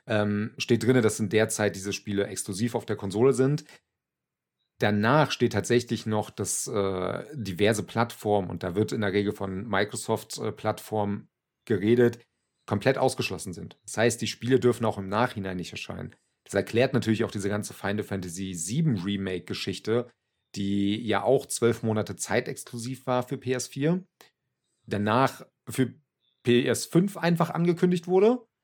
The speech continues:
und irgendwann für P C erschienen ist, aber nie irgendwie auf einer Xbox-Plattform, obwohl Microsoft sogar damit damals ja geworben hat, was ja ein Versehen war, bla bla bla, war eine witzige Geschichte, hab, haben alle drüber gelacht, glaub ich, keine Ahnung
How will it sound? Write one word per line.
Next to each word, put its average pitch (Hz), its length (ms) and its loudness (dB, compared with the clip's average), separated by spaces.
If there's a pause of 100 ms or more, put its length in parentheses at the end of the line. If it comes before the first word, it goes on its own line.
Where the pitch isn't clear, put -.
(840)
und 139 160 2
irgendwann 143 420 6
für 123 100 -8
P 110 100 -4
C 110 160 0
erschienen 92 300 -2
ist, - 260 -14 (140)
aber 104 240 0
nie 117 380 2
irgendwie 127 360 4
auf 120 160 2
einer 113 80 4
Xbox-Plattform, 98 680 -6
obwohl 110 220 0
Microsoft 113 600 -2
sogar 107 180 -2
damit 101 240 0
damals 104 240 -2
ja 101 80 -6
geworben 95 480 0
hat, 98 140 -6
was - 100 -10
ja 92 80 -2
ein 85 60 -6
Versehen 104 400 2
war, 101 200 0
bla 82 200 -6
bla 82 180 -8
bla, 107 360 0 (340)
war 95 80 -2
eine 98 160 -2
witzige 87 320 -6
Geschichte, 123 640 4
hab, 92 180 -6 (580)
haben 104 160 2
alle 113 160 2
drüber 101 260 0
gelacht, 123 420 0 (160)
glaub 120 280 0
ich, 123 320 0 (220)
keine 101 220 0
Ahnung 127 320 0